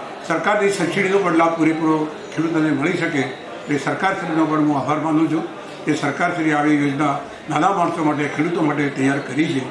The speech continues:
તો એનો લાભ ખેડૂતો લઈ શકે છે. બીજું કે ડેરી પણ, પણ બનાસ ડેરીએ પણ પોતાની યોજના બનાવી અને એ બનાસની યોજનામાંથી પણ સાત લાખની સામે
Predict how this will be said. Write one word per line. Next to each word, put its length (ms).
તો 120
એનો 200
લાભ 180
ખેડૂતો 360
લઈ 180
શકે 260
છે. 160
બીજું 260
કે 100
ડેરી 340
પણ, 140
પણ 280
બનાસ 260
ડેરીએ 300
પણ 200
પોતાની 420
યોજના 380
બનાવી 380
અને 120
એ 120
બનાસની 460
યોજનામાંથી 540
પણ 360
સાત 240
લાખની 360
સામે 300